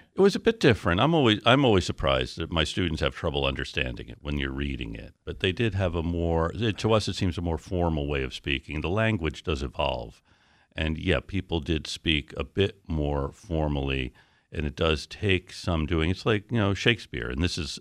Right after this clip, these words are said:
a lit simpler than Shakespeare, less simple than the way we speak.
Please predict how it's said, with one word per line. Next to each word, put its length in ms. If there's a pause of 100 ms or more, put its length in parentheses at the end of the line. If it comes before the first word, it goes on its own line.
(100)
a 60
lit 180 (120)
simpler 480
than 140
Shakespeare, 720 (400)
less 380
simple 580
than 140
the 80
way 640
we 160
speak. 400